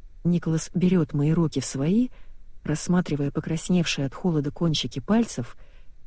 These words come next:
и нежно дует на них, согревая. А потом притягивает меня к себе, делясь теплом.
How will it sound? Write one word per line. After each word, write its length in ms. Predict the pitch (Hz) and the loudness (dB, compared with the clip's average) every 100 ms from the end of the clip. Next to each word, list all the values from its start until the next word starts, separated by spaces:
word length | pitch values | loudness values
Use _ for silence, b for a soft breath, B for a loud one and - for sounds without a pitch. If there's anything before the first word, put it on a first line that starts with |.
| - | 0
и 80 | 190 | 4
нежно 400 | 220 285 240 240 | 4 4 4 4
дует 380 | 196 175 131 | 4 4 2
на 100 | 131 | -2
них, 320 | 127 120 117 - | -2 -2 -6 -6
согревая. 720 | - 156 175 160 135 117 - - - - - - - - | -4 0 0 2 0 -4 -8 -12 -16 -16 -16 -16 -14 -8
А 100 | - | -4
потом 340 | - 175 247 233 | -2 2 2 4
притягивает 640 | 190 - 190 151 143 139 | 2 2 2 2 0 0
меня 260 | 156 156 139 | 0 2 0
к 60 | |
себе, 400 | - 135 165 233 - b b | -2 0 2 2 0 b b
делясь 360 | - 165 190 208 | -2 2 4 2
теплом. 600 | - 208 185 151 117 101 | 2 0 2 0 0 -4